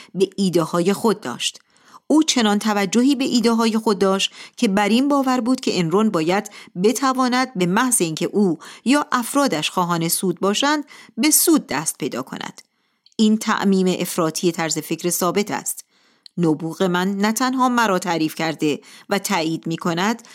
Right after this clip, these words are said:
بلکه معرفی کننده و تایید کننده شرکت نیز می‌باشد. چیزی است که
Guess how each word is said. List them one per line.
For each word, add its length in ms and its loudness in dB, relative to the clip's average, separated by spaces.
بلکه 340 0
معرفی 520 -2
کننده 400 -2
و 120 0
تایید 380 -4
کننده 540 0
شرکت 460 -2
نیز 280 0
می‌باشد. 500 -4
چیزی 320 4
است 120 2
که 100 -2